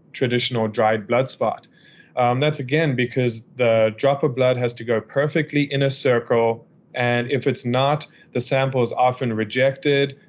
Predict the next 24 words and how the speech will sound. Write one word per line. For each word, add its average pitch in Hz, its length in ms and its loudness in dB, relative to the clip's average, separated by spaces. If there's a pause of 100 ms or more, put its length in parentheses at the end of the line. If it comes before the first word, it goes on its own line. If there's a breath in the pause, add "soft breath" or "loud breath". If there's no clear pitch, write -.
and 117 160 -2
it 113 80 -2
doesn't 120 320 0
pass 120 460 0
the 120 140 -8
quality 120 520 -2
requirements. 113 960 -2 (560 soft breath)
So - 140 0
these 196 220 2
are 202 80 2
all 196 160 4
major 160 380 0
issues 143 440 -2
that 110 180 0
cause 131 280 0
us 113 120 0
problems 120 540 -2
in 101 100 -6
the 98 100 -8
laboratory. 113 680 0 (840)
And 139 180 2
then 151 140 2
finally, 139 720 0 (800 loud breath)
the 131 720 0